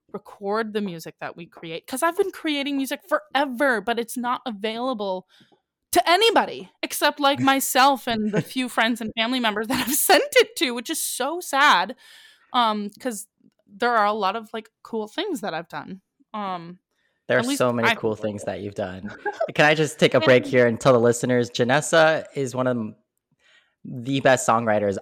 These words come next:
Speaker 2: I know to date, and there are so many times in college I would,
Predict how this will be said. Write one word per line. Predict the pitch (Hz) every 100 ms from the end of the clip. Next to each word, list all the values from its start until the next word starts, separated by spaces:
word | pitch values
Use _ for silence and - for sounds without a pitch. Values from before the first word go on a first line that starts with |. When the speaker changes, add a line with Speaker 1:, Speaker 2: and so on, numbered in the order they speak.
| -
Speaker 2:
I | 104 101
know | 92 90 95 104
to | - 113
date, | 98 101 110
and | 120 104
there | 110
are | 101
so | - 117
many | 117 117 110
times | 110 104 101 101 95 -
in | 113
college | 107 101 98 95 90
I | 107
would, | 98 101